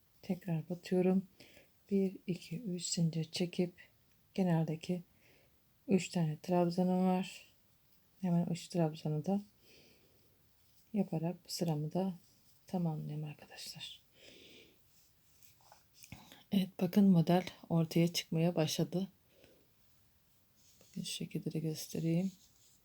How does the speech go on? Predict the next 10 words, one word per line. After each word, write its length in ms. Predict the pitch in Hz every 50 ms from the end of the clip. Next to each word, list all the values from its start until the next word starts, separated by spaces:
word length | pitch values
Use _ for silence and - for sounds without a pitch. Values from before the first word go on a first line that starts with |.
| _ _ _ _ - - - - - - - - - _ _ _ _
İki 180 | 208 196 - 226
tarafı 280 | 226 220 220 208 - -
da 100 | 226 220
kullanılabilen 800 | - 214 202 202 208 208 208 214 202 202 202 214 214 208 196
bir 160 | 190 170 156
model 400 | 156 156 156 156 - 156 156 151
arkadaşlar. 680 | 156 160 - 165 - 156 156 - - - 170 170 175 -
İlerledikçe, 840 | - 190 180 185 180 175 170 170 170 175 175 - - 180 180 196 202 202 - _ _ _ _ _ _ - - _ _ _ _ _ _ _ _ _ _ _ _ -
e, 420 | 190 180 175 170 175 170 170 170 165 - - _ _ _
şöyle 460 | - - - 175 170 165 165 165 175